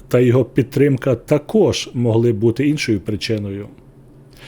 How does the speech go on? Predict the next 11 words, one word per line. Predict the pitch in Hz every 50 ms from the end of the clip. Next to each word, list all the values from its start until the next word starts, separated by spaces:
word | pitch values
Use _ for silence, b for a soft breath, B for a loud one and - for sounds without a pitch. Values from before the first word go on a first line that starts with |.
| B B B B B B B B
Тільки | - 208 214 208 - - 226 220 - -
Шева | - - - - - - - 185 190 151 117 101 110 110 123 -
був | 113 98 127 127 135 -
страчений | - - - - 123 123 123 120 - - 131 120 120 120
жителями | 110 95 135 123 117 - 123 117 120 117 120 127 -
Авелу, | 127 123 110 127 143 143 123 101 95 98 101 - - - - - - B B B B B B B
а | B 143 - -
інші | 180 214 247 220 - - 202
бунтівники | 139 120 113 135 127 110 - 139 131 123 127 120 113 - - 120
залишилися | 101 104 117 117 117 110 - - 123 127 113 - - 123
безкарними. | 110 104 120 - - - - 135 131 120 104 98 95 92 95 104